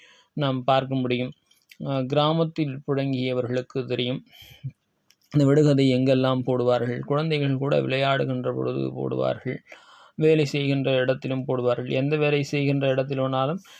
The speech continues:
இந்த விடுகதை போடுகின்ற மரபு இன்றைக்கும் கிராமப்புறங்களிலே காணப்படுகிறது.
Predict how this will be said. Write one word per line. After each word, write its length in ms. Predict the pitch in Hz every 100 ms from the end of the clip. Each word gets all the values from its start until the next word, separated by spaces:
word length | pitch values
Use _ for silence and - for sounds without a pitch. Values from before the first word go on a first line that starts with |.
| -
இந்த 100 | - 143
விடுகதை 420 | 151 156 151 139
போடுகின்ற 640 | 135 135 127 127 127 120
மரபு 440 | 127 127 135 143 151
இன்றைக்கும் 600 | 143 160 180 170 202 202
கிராமப்புறங்களிலே 920 | 165 147 147 139 139 135 131 131 127
காணப்படுகிறது. 800 | 131 127 123 127 120 117 117